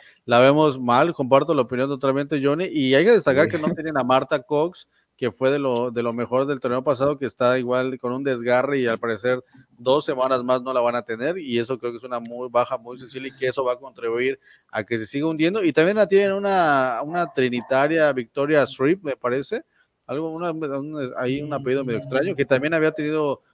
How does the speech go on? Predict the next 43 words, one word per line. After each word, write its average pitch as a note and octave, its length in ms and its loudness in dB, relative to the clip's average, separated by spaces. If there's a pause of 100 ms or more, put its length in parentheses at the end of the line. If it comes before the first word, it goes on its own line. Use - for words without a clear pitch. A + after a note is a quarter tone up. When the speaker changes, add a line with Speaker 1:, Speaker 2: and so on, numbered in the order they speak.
(140)
Speaker 1:
buenos D3 320 -2
partidos, D3 680 -4
es C3 200 -6
esta, B2+ 640 -2
una C#3 180 -6
trinitaria, C#3 640 -2
Vic-, C3+ 140 -12
también C3+ 360 -2
no C#3+ 160 0
está, C#3+ 360 2
me E3 120 -8
parece B2+ 420 -2
que, A2+ 240 -4 (340)
que A#2 140 -4
también C3 380 -4
no C3 120 -2
anda C#3 200 2
al B2+ 120 -4
cien, E3 540 -4
y, C3 360 -6
y A2+ 40 -8
porque B2 260 -4
tuvieron, D3+ 240 -2
creo F3 160 -4
que, F3+ 60 2
actividad C3+ 480 0
con C#3 120 -14
sus A#2+ 140 -20
selecciones, B2+ 680 -4
y C#3 80 -8
creo B2+ 180 -4
que C#3 100 -2
llegaron A#2+ 460 2
lastimadas, B2+ 640 -2 (320)
entonces A#2+ 460 -2
no, B2+ 240 0
no C3+ 160 4
están, D#3+ 420 4
no, D3 100 -6
no D3 200 0
las C#3+ 140 2
tuvieron, C#3+ 480 0
¿no? F3+ 140 -4